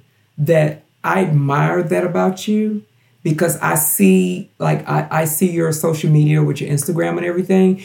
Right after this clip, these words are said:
and there are a lot of things that you do, a lot of fun things and stuff like that. And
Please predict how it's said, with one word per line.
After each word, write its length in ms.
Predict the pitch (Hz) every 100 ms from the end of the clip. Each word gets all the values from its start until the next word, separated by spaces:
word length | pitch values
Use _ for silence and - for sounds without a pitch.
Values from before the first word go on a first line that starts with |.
| -
and 120 | 170
there 100 | 185
are 80 | 185
a 40 | 160
lot 220 | 160 170
of 200 | 160 - _ -
things 320 | 170 175 170
that 180 | 160 151
you 60 |
do, 140 | 156 160
a 20 |
lot 200 | 160 160
of 180 | 151 -
fun 380 | 180 180 185 -
things 400 | 147 131 117 135
and 100 | 131
stuff 260 | 151 151
like 260 | 135 131 -
that. 340 | 151 143 -
And 260 | 147 139